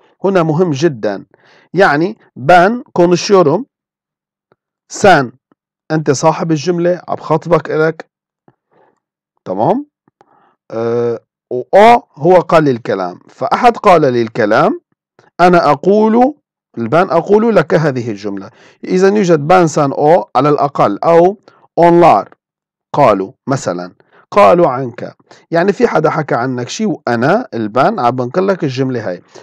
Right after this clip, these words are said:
ألصاي مشسن. تمام؟ أو بجوز رحنا لنأخذ الخبز وطلع،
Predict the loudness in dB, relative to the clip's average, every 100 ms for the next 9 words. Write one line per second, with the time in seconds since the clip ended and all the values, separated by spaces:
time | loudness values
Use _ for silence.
0 | _ 2 2 2 2 2 4 0 -2 -4
1 | -6 -6 -8 _ _ _ _ _ _ _
2 | -2 -2 -2 -10 _ 0 0 2 -2 -2
3 | 0 0 0 -4 -14 _ _ _ _ _
4 | _ -2 -2 -2 -2 -2 -4 -4 -6 -6
5 | -4 0 0 0 -8 -18 _ _ -8 -8
6 | -2 0 0